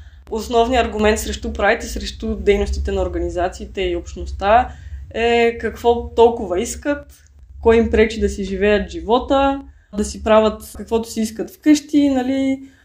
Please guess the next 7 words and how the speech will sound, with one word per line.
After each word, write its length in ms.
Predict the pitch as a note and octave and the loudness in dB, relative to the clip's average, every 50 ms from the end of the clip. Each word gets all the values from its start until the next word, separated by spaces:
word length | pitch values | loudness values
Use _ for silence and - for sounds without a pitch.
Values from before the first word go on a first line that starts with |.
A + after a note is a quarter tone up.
| _ _ _ | _ _ _
Само 300 | - - C4 B3+ A#3 A#3 | -2 0 0 0 2 0
дето 220 | B3 B3+ B3 - | 0 0 -2 -6
се 100 | - C4 | -4 -4
оказва, 460 | A#3 A#3 B3 A#3+ A#3 A#3 A3+ A3+ A3+ | -4 0 4 4 4 4 2 -4 -6
че 460 | A3+ - B3 B3 B3+ C4 C4 C4 C4 C4 | -8 -8 -6 -2 2 2 2 2 2 0
всъщност 480 | - C4+ C4 C4 C4 C#4+ C4+ C#4 C#4 - _ _ - - - - - _ _ _ - - | 0 0 0 2 2 0 0 0 -6 -14 _ _ -20 -20 -20 -20 -20 _ _ _ -10 -2
има 500 | B3 C#4 C#4+ A#3+ G#3 F#3+ F#3+ F#3 F#3 | 2 4 4 4 4 2 0 -2 -6